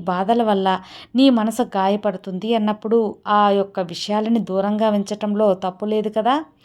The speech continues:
దూరంగా ఉంచాల్సిన అవసరం ఎంతో ఉంది. నీ ప్రమేయం లేకుండా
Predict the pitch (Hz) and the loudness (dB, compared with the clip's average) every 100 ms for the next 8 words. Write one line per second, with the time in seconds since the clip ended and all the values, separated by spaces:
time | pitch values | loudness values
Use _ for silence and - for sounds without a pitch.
0 | - - - _ _ 202 196 190 190 196 | -20 -20 -20 _ _ 0 2 2 2 4
1 | 190 185 185 196 190 190 190 180 180 180 | 4 2 -2 0 0 0 -2 0 -2 -2
2 | 214 214 175 170 170 214 247 226 185 170 | -2 0 -2 -6 -6 0 0 0 -2 -6
3 | - _ 254 302 349 294 277 311 349 339 | -10 _ 4 6 6 4 8 8 8 8
4 | 277 262 277 262 233 | 6 6 4 6 6